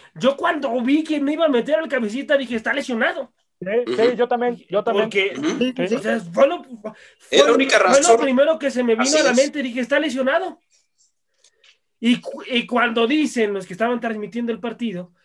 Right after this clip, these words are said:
Speaker 1: que no estaba lesionado, que era situación táctica,
Speaker 3: No,
Speaker 1: yo
Speaker 3: hombre,
Speaker 1: dije,
Speaker 3: qué error.
Speaker 1: "Madre mía,
Speaker 3: Es lo
Speaker 1: ya
Speaker 3: que yo
Speaker 1: empezamos".
Speaker 3: comentaba hace rato, qué necesidad de experimentar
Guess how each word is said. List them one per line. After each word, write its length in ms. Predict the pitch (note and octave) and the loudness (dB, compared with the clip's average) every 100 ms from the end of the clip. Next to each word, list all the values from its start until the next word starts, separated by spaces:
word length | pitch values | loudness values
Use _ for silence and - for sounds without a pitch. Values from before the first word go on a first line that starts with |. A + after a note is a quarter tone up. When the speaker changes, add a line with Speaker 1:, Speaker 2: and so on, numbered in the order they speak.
| _ - | _ -6
Speaker 1:
que 180 | G3 G3 | 0 0
no 140 | B3+ | 0
estaba 300 | B3 D4+ C4+ | -2 -2 0
lesionado, 420 | A3+ C4+ D4+ B3+ | 0 0 0 0
que 100 | - | 2
era 140 | C#4 C4+ | 2 2
situación 440 | A3+ A3+ B3 B3+ | -4 -6 -6 -4
táctica, 460 | C#4+ C#4+ B3 G#3+ A3+ | -4 -4 -6 0 2
Speaker 3:
No, 100 | B3 | 2
Speaker 1:
yo 60 | |
Speaker 3:
hombre, 200 | B3 - - | 0 0 0
Speaker 1:
dije, 200 | - - | -2 -2
Speaker 3:
qué 80 | |
error. 260 | C3+ A#2 A2+ | -2 0 0
Speaker 1:
"Madre 120 | - B2+ | -2 -10
mía, 140 | B2 | -6
Speaker 3:
Es 100 | D3+ | 2
lo 60 | G#3 | 2
Speaker 1:
ya 60 | |
Speaker 3:
que 100 | - | 4
yo 60 | E3 | 2
Speaker 1:
empezamos". 140 | E3+ | 0
Speaker 3:
comentaba 260 | F#3 E3 F#3+ | -2 0 0
hace 120 | F#3+ | 0
rato, 300 | F3 F#3+ F3+ - | -2 -4 -6 -6
qué 300 | E3+ F3+ G3 | -2 -2 -2
necesidad 560 | G3+ F3 D#3 D3 D#3+ | -4 -4 -6 -4 -4
de 60 | F#3+ | -4
experimentar 840 | F#3 E3+ C#3+ C3 B2 C#3 D#3 - | -8 -8 -6 -6 -6 -4 -4 -6